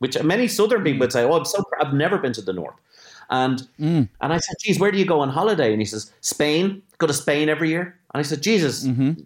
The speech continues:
Speaker 1: to, to, to get away from the Catholics, is it? You went to Spain, is it?"
Speaker 2: Mm.
Speaker 1: Um,
Speaker 2: Mm.
Speaker 1: but, but, but
Speaker 2: <laughs> Yeah, exactly.
Speaker 1: But,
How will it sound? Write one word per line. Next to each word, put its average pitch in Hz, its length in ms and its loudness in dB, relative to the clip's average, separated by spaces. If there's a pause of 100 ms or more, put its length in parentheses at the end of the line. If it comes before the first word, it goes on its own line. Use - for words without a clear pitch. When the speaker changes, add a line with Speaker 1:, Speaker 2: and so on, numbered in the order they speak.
(640)
Speaker 1:
to, 143 80 -8
to, 143 160 -4
to 160 100 0
get 151 160 -2
away 170 140 4
from 165 140 -2
the 147 60 2
Catholics, 165 500 -2
is 120 120 0
it? 101 160 -2
You 110 60 0
went 117 160 2
to - 80 -10
Spain, 131 420 -2 (200)
is 117 100 -2
it?" 117 120 -2
Speaker 2:
Mm. 135 120 -8 (260)
Speaker 1:
Um, 139 380 0
Speaker 2:
Mm. 131 200 -4 (120)
Speaker 1:
but, - 640 -2
but, 247 320 0 (480)
but 311 560 -4
Speaker 2:
<laughs> 196 400 -12
Yeah, 330 300 2
exactly. 254 520 0
Speaker 1:
But, - 100 -12